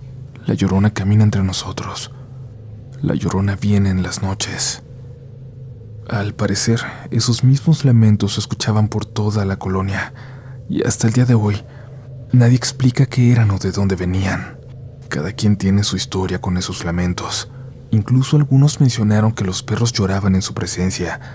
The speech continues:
y que habían desaparecido personas posterior a esos gritos. Pero son eso, rumores. Por ejemplo, mi perro, cuando estuvo en presencia de esos gritos, no reaccionó. Simplemente se quedó con miedo junto a mí.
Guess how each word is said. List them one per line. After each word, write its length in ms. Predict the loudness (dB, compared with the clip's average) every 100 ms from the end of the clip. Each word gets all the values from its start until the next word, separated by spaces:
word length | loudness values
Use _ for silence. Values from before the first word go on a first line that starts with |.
| -18 -8
y 120 | -6
que 160 | -2 -2
habían 200 | 2 2
desaparecido 640 | 4 0 -2 -4 -2 -2
personas 640 | -2 -6 -4 0 0 -2 -6
posterior 600 | -8 -6 -4 -2 0 -2
a 100 | -4
esos 240 | -4 -6
gritos. 560 | -4 -4 -6 -8 -8 -12 -16 -18 -16 -16 -18 -14 -8
Pero 280 | -6 -4
son 240 | -4 -2 0
eso, 260 | -2 -4 -8 -12 -16 -18 -16 -16 -16 -8
rumores. 600 | -2 -2 -2 -4 -6 -6 -8 -18 -18 -18 -18 -18 -16 -16 -14 -8
Por 160 | -6
ejemplo, 400 | -2 0 2 2
mi 140 | 2 2
perro, 360 | 0 0 -4 -12 -10
cuando 240 | -4 -2 0
estuvo 300 | 0 2 4
en 80 | 2
presencia 560 | 0 -2 0 0 -2
de 60 | -4
esos 260 | -6 -6
gritos, 580 | -2 -2 -2 -6 -6 -12 -14 -18 -4
no 280 | -2 2 2
reaccionó. 520 | 2 0 -2 -6 -6 -8 -12 -18 -18 -16
Simplemente 600 | -4 2 4 6 6 6 2
se 160 | 0
quedó 240 | 0 0 0
con 220 | 0 2
miedo 260 | 2 0
junto 300 | -4 -4 -4
a 20 | -4
mí. 160 | -6